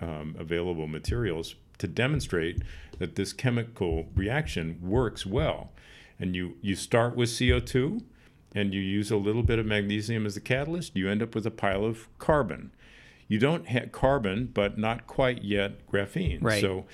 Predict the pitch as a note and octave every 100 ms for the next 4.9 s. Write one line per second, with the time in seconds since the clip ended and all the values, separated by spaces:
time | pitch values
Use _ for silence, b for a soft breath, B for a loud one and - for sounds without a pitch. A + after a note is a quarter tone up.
0 | B B B A2 A#2 A2+ F#2+ F2+ G2 -
1 | B2 A#2+ C3+ C3 G#2+ F2 E2 F#2 E2 -
2 | - F#2+ G#2 F#2 D#2 E2 D#2+ - - -
3 | E2+ D#2+ F2 E2+ - E2+ E2 F2 E2 -
4 | - E2+ G#2+ F2+ E2+ F2+ F#2 D2+